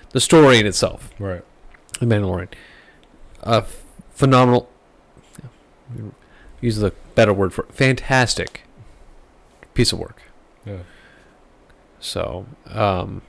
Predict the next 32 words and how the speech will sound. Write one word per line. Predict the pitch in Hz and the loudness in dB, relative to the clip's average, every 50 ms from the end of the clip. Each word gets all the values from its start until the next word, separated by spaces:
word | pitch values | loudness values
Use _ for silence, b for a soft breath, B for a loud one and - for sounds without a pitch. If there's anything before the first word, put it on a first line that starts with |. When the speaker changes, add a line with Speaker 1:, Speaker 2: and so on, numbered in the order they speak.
| - - | -20 -16
Speaker 2:
Really | 104 104 104 107 107 101 95 | -12 -10 -8 -8 -8 -10 -12
is. | 90 87 - - - | -14 -16 -20 -18 -16
Speaker 1:
very, | 120 113 113 117 113 117 113 110 113 110 101 | -12 -2 0 2 4 4 4 4 2 0 -2
very, | 90 - - 110 107 110 104 104 101 98 95 | -6 -10 -14 -6 -2 0 2 2 2 0 -2
very | 92 95 101 95 95 92 90 90 90 90 | -4 -4 -4 -4 -2 -2 -4 -6 -8 -8
happy | 98 - 143 | -8 -6 -4
Speaker 2:
And | 143 147 156 - | -4 -4 -6 -8
Speaker 1:
for | - 156 | -10 -8
it. | 175 175 | -4 -4
Speaker 2:
it | 170 151 135 | -4 -2 0
does | 147 147 135 117 | 2 2 2 2
have | 127 123 117 110 101 | 2 2 2 2 2
its | 101 98 95 - | 0 -2 -4 -6
flaws, | - - 98 92 92 92 92 87 | -4 -2 0 0 0 -2 -4 -6
and | 98 98 | -6 -4
there's | 104 104 107 101 101 | -4 -2 -4 -2 -2
little | 110 110 107 | -2 -2 -2
things | 98 - 110 104 101 101 95 | -2 -2 -4 -4 -4 -4 -4
that's | 98 98 92 - 98 | -4 -4 -4 -4 -4
like, | 95 95 - | -4 -4 -6
"Oh, | - 78 76 - 143 135 | -6 -6 -4 -4 -2 -2
that | 127 120 104 | -2 -2 0
doesn't | 110 104 101 98 | -2 -2 -2 -2
make | 98 95 92 - | -4 -4 -6 -4
sense. | - 135 127 120 104 98 | -2 -2 0 0 -2 -2
Why | 113 110 | 0 0
would | 113 110 104 | 0 0 0
they | 98 98 95 | -2 -4 -4
do | 95 104 107 | -4 -6 -6
that?" | 123 135 139 135 131 131 131 - 117 | -2 0 0 2 2 0 -2 -4 -6
You | 120 101 | -6 -4
know? | 98 95 92 92 | -4 -4 -4 -6